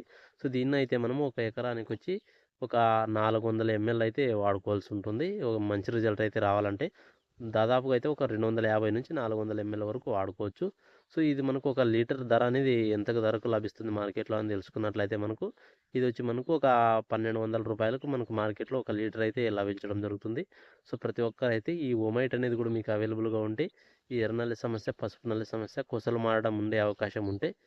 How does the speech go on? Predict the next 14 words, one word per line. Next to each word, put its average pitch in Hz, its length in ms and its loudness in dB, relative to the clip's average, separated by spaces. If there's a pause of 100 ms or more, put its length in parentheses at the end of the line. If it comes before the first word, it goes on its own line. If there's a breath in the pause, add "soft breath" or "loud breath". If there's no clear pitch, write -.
(280 soft breath)
ఈ 127 140 -2
ఓమైట్‌ని 113 420 -2
అయినా 110 180 2
కూడా 107 160 0
వాడుకోండి. 104 460 0
తక్కువ 123 320 -10
ధరలో 123 260 -4
cheap 120 260 -12
and 113 160 -2
బెస్ట్‌గా 110 360 -4
అయితే 104 220 -2
ఇది 104 200 0
లభించడం 98 540 -4
జరుగుతుంది. 107 420 -6